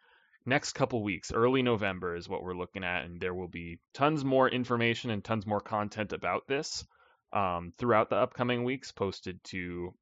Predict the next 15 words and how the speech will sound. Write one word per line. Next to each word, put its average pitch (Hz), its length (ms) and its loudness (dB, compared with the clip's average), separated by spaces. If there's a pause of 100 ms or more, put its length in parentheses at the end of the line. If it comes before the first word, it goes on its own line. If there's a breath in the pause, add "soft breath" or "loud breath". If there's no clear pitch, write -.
our 92 120 -2
social 95 340 -6
media. 104 420 0
So 92 300 -10
make 87 120 -10
sure 98 140 -6
you're 90 120 -6
following 90 420 -4
us 87 180 -8
on 95 140 -10
Twitter 107 340 0
at 92 160 0
Baseball 110 440 0
Values 101 640 0
or 90 340 -4